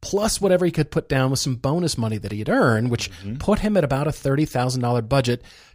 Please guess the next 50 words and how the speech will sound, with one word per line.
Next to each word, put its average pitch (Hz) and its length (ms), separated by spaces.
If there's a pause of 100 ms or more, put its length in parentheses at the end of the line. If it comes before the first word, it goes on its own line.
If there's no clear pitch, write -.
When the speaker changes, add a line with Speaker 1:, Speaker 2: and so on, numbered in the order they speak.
Speaker 1:
to 117 100
find 185 400
a 226 40
car 98 540
that 110 100
could 123 140
be 113 80
a 104 60
blast 117 420
to - 60
drive 139 220
on 143 120
weekends, 120 480 (420)
allow 101 360
him 139 140
to 147 80
haul 151 200
some 160 160
gym 135 180
equipment 131 320
around 120 240
for 107 180
various 101 360
events. 208 480 (640)
And 165 140
then 185 100
her 247 320
car, 107 400
seemingly 151 480
out 170 180
of 131 120
nowhere, 143 440
Speaker 2:
<laughs> - 20
Speaker 1:
suddenly 151 360
needed 127 360
two 208 180
major 127 360
repairs. 113 460
Speaker 2:
That's 214 240
when 208 120
it 196 100
happens. 190 340
By 151 140
the 160 60
way, 143 140 (280)
her 160 120
car 143 280
is 107 120
a 98 80
gold 92 600